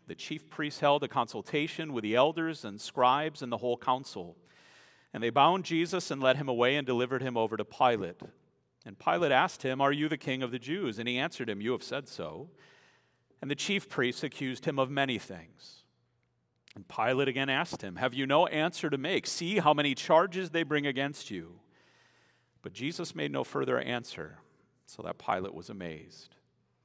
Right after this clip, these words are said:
Now at the feast, he used to release for them one prisoner for whom they asked. And among the rebels in prison who had committed murder in the insurrection, there was a man called Barabbas.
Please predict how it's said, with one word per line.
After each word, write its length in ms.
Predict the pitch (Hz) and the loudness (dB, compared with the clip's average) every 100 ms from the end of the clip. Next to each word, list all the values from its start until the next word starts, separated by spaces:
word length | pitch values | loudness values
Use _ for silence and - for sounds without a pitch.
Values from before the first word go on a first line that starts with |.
| _ _ _ _ _ _ - | _ _ _ _ _ _ -4
Now 120 | 117 | -2
at 120 | 104 | -2
the 60 | 117 | -4
feast, 420 | - 127 110 - | -4 -4 -4 -6
he 80 | 110 | -6
used 260 | 110 - | -6 -6
to 60 | 120 | -8
release 480 | 104 95 113 - - | -6 -6 -8 -10 -12
for 180 | - | -8
them 220 | 90 87 110 | -4 -4 -2
one 180 | 104 | -4
prisoner 480 | 101 - 151 104 92 | -4 -6 -6 -6 -8
for 160 | 95 107 | -6 -8
whom 160 | 95 | -8
they 160 | 85 87 | -8 -6
asked. 560 | 98 101 82 - - - - - - _ _ _ - | -4 -6 -6 -10 -16 -18 -20 -20 -20 _ _ _ -2
And 100 | 170 | 6
among 240 | 165 165 | 8 8
the 120 | 151 | 6
rebels 360 | 143 165 160 139 | 10 10 8 0
in 140 | 135 | -2
prison 400 | 135 180 131 123 | -2 -2 -2 -2
who 140 | 143 139 | 0 0
had 100 | 131 | 0
committed 320 | 151 135 135 | 0 2 2
murder 380 | 143 170 135 120 | 4 2 2 0
in 80 | 120 | 0
the 80 | 120 | -2
insurrection, 680 | 117 - 127 139 - 101 107 | -4 -2 0 0 -2 -8 -4
there 100 | 113 | -4
was 160 | 113 | -4
a 60 | 110 | -4
man 260 | 98 92 | -6 -6
called 260 | 95 101 90 | -6 -8 -6
Barabbas. 720 | 98 95 98 87 78 - - | -4 -2 -2 -4 -10 -14 -18